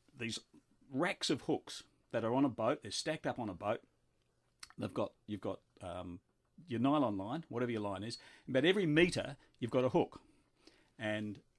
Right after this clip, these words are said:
a guy feeds them out. One by one, what usually happens is somebody baits each hook, and as they bait them, the guy at the end of the boat feeds them out. And they'll go out for, you know,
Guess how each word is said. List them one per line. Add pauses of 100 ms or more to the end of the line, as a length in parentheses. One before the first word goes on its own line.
(160)
a
guy
feeds
them
out. (100)
One
by
one,
what
usually
happens
is
somebody
baits
each
hook, (220)
and
as
they
bait
them,
the (280)
guy
at
the
end
of
the
boat (380)
feeds
them
out.
And
they'll
go
out
for, (460)
you
know,